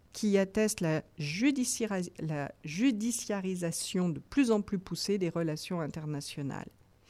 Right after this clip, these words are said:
Mais ces grandes institutions ne doivent pas en faire oublier d'autres, qui sont certes de moins d'envergure, mais qui ont une, cette même finalité, à savoir la recherche de la paix.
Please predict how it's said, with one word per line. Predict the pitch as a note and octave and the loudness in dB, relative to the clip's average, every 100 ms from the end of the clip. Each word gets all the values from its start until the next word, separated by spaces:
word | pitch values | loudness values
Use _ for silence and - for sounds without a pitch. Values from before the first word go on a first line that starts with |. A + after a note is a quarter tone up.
| - - - - | -20 -20 -20 2
Mais | F#3 | 4
ces | F#3+ A3+ | 6 6
grandes | G#3+ E4+ E4 | 8 8 8
institutions | C4 B3 A#3 - F#3 - B3+ D4 F4 - - | 6 4 0 -2 -6 2 4 6 4 0 -4
ne | G#3 A3 A#3 | 4 8 8
doivent | G#3+ A#3 A3+ | 6 4 4
pas | - E4 | 4 6
en | A3 | 4
faire | - C4 | 2 2
oublier | A3+ G3+ G#3 G3+ | 2 2 2 2
d'autres, | F#3+ D#3+ G3+ G3 D#3 - - - - | 0 6 8 8 6 -6 -18 -20 -4
qui | G3+ | -2
sont | F3+ F#3+ | 2 2
certes | F#3 - C4+ G3+ | 2 4 4 2
de | E3+ | -2
moins | E3 E3+ E3+ | 0 0 0
d'envergure, | D#3+ D#3+ F3 F3+ F3+ A3+ D4 D#4+ - - | -2 -2 -2 -2 2 4 4 0 -10 0
mais | G3 G#3+ | 6 8
qui | G#3+ A3+ A3+ | 6 4 6
ont | C#4 | 6
une, | F#3 - | 4 0
cette | - E3+ - | -4 -6 2
même | F#3+ B3 B3 | 6 6 4
finalité, | - - A3 F#3+ F3+ F3 - F#3 A3+ - - - | 0 -2 0 2 0 -2 0 0 0 -8 -20 -2
à | G3 | 0
savoir | F#3+ F#3 F3 G#3 | 2 2 2 2
la | F3 | 2
recherche | D#3+ D#3 F#3 F3+ | 0 -2 -2 -4
de | D#3 | -4
la | D3 C#3 | -4 -4
paix. | - | -8